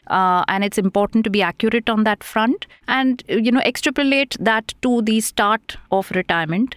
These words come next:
and further extrapolate, uh, based on your longevity or mortality, what would be that, you know, corpus that you would require to sustain you for your, uh, life expectancy.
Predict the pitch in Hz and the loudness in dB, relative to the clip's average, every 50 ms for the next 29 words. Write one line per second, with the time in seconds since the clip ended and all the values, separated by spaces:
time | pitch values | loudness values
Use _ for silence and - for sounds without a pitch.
0 | _ - - 220 226 220 226 226 - _ _ - - - _ - - - - 240 | _ -4 -2 0 2 2 0 0 -2 _ _ -20 -20 -20 _ -16 -12 -4 0 0
1 | 247 262 269 370 370 339 - - - - 247 - 233 226 233 233 226 - - - | 2 2 2 2 2 2 0 -2 -2 -6 -4 -2 0 0 0 0 0 -4 -8 -16
2 | _ - - - 160 185 185 196 220 226 220 - 240 220 226 240 240 202 185 190 | _ -12 -4 -2 -2 0 0 0 0 0 0 0 0 2 2 2 4 2 2 2
3 | 190 214 196 196 190 - 208 214 214 196 180 175 - 180 170 165 170 165 - 254 | 0 0 0 -2 -2 -2 -2 0 0 0 0 0 0 0 -2 -2 -2 -4 -2 -2
4 | 392 453 _ - 247 254 262 - - 247 247 208 202 226 226 214 214 202 - - | -2 -2 _ -2 0 0 0 0 0 -2 -2 0 0 0 0 0 0 -2 -2 -8
5 | - - - - - - 196 180 190 202 - 208 180 - 202 202 - 214 202 - | -14 -14 -14 -8 -4 -2 0 0 0 0 0 0 0 0 -2 -4 -2 -2 -2 -2
6 | 208 185 196 190 185 190 - - 202 196 214 277 - 311 294 - 233 220 - - | 0 -2 -2 -2 -2 -4 -2 0 0 0 0 0 0 -2 -2 0 -2 -2 -4 -2
7 | - 208 220 208 214 226 226 220 - - 208 190 190 190 190 185 175 196 202 - | -2 0 2 2 2 2 2 0 0 0 2 2 2 2 2 0 0 0 -4 -4
8 | _ - 175 180 170 165 165 160 160 160 156 - - - - - 151 - - - | _ -4 -2 0 0 0 0 0 -2 -2 -2 -4 -10 -8 -6 -8 -8 -6 -6 -8
9 | 151 - - 139 135 | -8 -6 -8 -10 -10